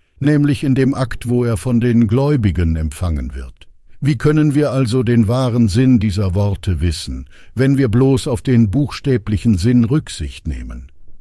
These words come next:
Und wenn wir Katholiken über den Sinn dieser Worte nicht Gewissheit haben, können wir dann einen festen Glauben an das heilige Sakrament des Altars haben?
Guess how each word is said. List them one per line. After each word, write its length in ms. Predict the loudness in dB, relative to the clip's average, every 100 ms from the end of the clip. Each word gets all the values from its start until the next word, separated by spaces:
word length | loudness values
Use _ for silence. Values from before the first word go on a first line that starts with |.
| -4
Und 220 | 0 2
wenn 180 | 2 2
wir 120 | 2
Katholiken 640 | 0 -2 0 0 0 0 0
über 180 | 2
den 240 | 2 2 4
Sinn 300 | 4 4 4
dieser 360 | 2 0 -2
Worte 460 | 0 -2 -2 -2 0
nicht 300 | 0 0 -4
Gewissheit 680 | -4 -2 -4 -4 -4 -4 -6
haben, 440 | -6 -6 -8 -10 -12 _ _ _
können 380 | 2 4 4
wir 100 | 2
dann 340 | 0 0 2 2
einen 300 | 2 0 0
festen 500 | -2 -6 -6 -2 -2
Glauben 520 | 0 0 0 2 0
an 100 | 0
das 220 | -2 -4
heilige 400 | -2 0 0 -2
Sakrament 640 | -4 -6 -4 -2 2 0 -2
des 160 | -8
Altars 600 | -6 -6 -4 -4 -4 -6 -6
haben? 400 | -4 0 -2